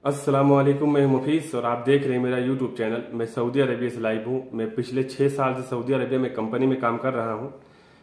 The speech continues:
आज की वीडियो उन लोगों के लिए है जो लोग कुवैत Oil and Gas कंपनी में मेंटेनेंस डिपार्टमेंट में काम करना चाहते हैं। ये कुवैत की Oil and Gas कंपनी का मेंटेनेंस का रिक्वायरमेंट है और अभी इसमें recently चार सौ vacancy आई हुई है। तो अगर आप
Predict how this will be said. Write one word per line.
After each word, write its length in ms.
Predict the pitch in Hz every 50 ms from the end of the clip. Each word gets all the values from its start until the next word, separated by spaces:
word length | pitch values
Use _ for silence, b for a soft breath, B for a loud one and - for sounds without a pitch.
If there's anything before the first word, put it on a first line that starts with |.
| b b
आज 260 | - 120 139 139 - -
की 140 | 151 143
वीडियो 320 | 139 139 139 135 143 147 143 143
उन 180 | 151 147 151 139
लोगों 200 | 135 131 135 131
के 120 | 131 131
लिए 180 | 120 127 127 120
है 120 | 123 139 147 - B B B B B B B -
जो 180 | - 127 131 135
लोग 260 | 143 147 147 - -
कुवैत 340 | 135 139 147 - - - 131
Oil 220 | 131 127 135 139
and 120 | 135 131 127 127
Gas 200 | 139 143 143 -
कंपनी 360 | 147 135 135 139 131 139 143
में 260 | 147 156 - - - -
मेंटेनेंस 500 | 110 113 117 120 120 131 127 135 127 127
डिपार्टमेंट 440 | 123 - - 113 110 123 120 117 117
में 100 | 113 110
काम 160 | 110 107 104 104
करना 220 | - 104 104 101
चाहते 300 | 98 - 101 98 - -
हैं। 180 | 101 104 104 - b b b b b b b -
ये 140 | 113 120 120
कुवैत 320 | 120 127 135 143 147 -
की 120 | - 165 151
Oil 240 | 143 123 127 131 135
and 140 | 135 127 120
Gas 180 | 127 131 131 -
कंपनी 320 | 131 131 131 135 139 139
का 120 | 139 139
मेंटेनेंस 520 | 131 120 113 110 117 117 127 131 143 143 -
का 80 | 131 120
रिक्वायरमेंट 520 | 117 - 120 117 117 117 120 117 113 120
है 100 | 139 143 139 139 B B B B B B B -
और 200 | - 123 143 147
अभी 200 | 139 131 135 147
इसमें 220 | 147 - 151 143 135
recently 400 | 127 123 - 131 127 135 143 135
चार 300 | - - 127 127 127 127
सौ 120 | 127 - 123
vacancy 440 | 117 110 - 113 107 107 - 120 113
आई 140 | 107 104 101
हुई 180 | 101 104 107 104
है। 100 | 107 107
तो 120 | 107 110
अगर 180 | 110 117 120 120
आप 200 | 127 127 127